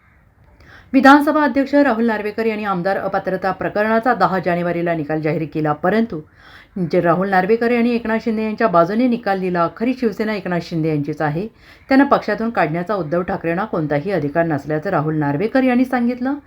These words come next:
त्यानंतर राजकीय वर्तुळात निकालावर समर्थनार्थ आणि विरोधात अशा दोन्ही बाजूनी प्रतिक्रिया आल्या.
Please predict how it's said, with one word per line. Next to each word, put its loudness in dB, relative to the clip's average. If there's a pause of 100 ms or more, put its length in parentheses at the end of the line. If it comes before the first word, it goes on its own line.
(440)
त्यानंतर 6
राजकीय 0
वर्तुळात -2
निकालावर -2
समर्थनार्थ 2
आणि 4
विरोधात 0
अशा -4
दोन्ही -4
बाजूनी -4
प्रतिक्रिया -6
आल्या. -8